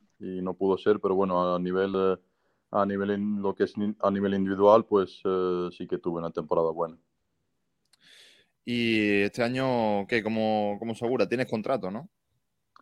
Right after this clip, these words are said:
Speaker 1: Sí, me queda un año más de contrato, eh, a ver qué va a pasar, porque bueno, eh, no sé, vino, vino entrenador nuevo de Portugal, portugués, eh,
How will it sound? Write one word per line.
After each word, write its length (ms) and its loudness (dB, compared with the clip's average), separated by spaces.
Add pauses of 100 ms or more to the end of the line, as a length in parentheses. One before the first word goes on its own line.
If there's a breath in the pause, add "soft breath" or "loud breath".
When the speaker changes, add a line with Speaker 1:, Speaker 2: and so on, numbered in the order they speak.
(100)
Speaker 1:
Sí, 380 8
me 160 2
queda 140 12
un 120 6
año 160 4
más 200 4
de 100 -2
contrato, 560 -2 (300)
eh, 680 -8 (220)
a 120 -4
ver 140 2
qué 80 -2
va 80 8
a 60 0
pasar, 360 0
porque 220 -10
bueno, 180 -4 (1120)
eh, 320 -4
no 160 -4
sé, 360 2
vino, 840 -2 (100)
vino 180 0
entrenador 460 0
nuevo 760 4 (220)
de 1400 -16
Portugal, 760 2
portugués, 720 -2
eh, 580 -2